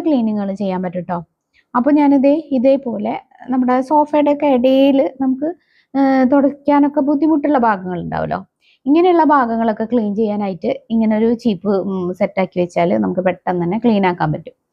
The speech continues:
ഇതിന്റെ ഇടയിലേക്ക് പൊടികളൊക്കെ പോയിട്ടുണ്ടെങ്കിൽ നമ്മൾ വെറുതെ ഇങ്ങനെ, ഏഹ്, ക്ലീൻ ആക്കിയാലൊന്നും പോവില്ലല്ലോ. അപ്പൊ നമുക്ക് ഈസി ആയിട്ട് ഇതുപോലെ അങ്ങോട്ട് ക്ലീൻ ചെയ്യാൻ പറ്റും. ഉള്ളിലേക്ക് കയറുമല്ലോ ചീപ്പാവുന്ന സമയത്ത്, നമുക്ക് കൈകൊണ്ട് തുടയ്ക്കാൻ പറ്റാത്ത ഇങ്ങനത്തെ ഓരോ ഭാഗങ്ങളും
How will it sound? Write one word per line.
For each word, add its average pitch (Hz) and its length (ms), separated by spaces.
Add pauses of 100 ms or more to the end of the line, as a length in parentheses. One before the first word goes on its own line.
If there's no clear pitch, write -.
(380)
ഇതിന്റെ 302 240
ഇടയിലേക്ക് 311 440
പൊടികളൊക്കെ 277 480
പോയിട്ടുണ്ടെങ്കിൽ 254 560 (180)
നമ്മൾ 269 160 (100)
വെറുതെ 294 300 (120)
ഇങ്ങനെ, 349 220 (220)
ഏഹ്, 285 180
ക്ലീൻ 302 260
ആക്കിയാലൊന്നും 285 480
പോവില്ലല്ലോ. 175 480 (560)
അപ്പൊ 294 180
നമുക്ക് 285 280
ഈസി 302 260
ആയിട്ട് 277 220 (280)
ഇതുപോലെ 240 520
അങ്ങോട്ട് 233 260
ക്ലീൻ 220 240
ചെയ്യാൻ 185 220
പറ്റും. 175 260
ഉള്ളിലേക്ക് 285 520
കയറുമല്ലോ 208 460 (220)
ചീപ്പാവുന്ന 185 520 (100)
സമയത്ത്, 175 360 (500)
നമുക്ക് 262 260 (120)
കൈകൊണ്ട് 262 420
തുടയ്ക്കാൻ 226 400
പറ്റാത്ത 214 380
ഇങ്ങനത്തെ 214 380
ഓരോ 208 180 (440)
ഭാഗങ്ങളും 196 460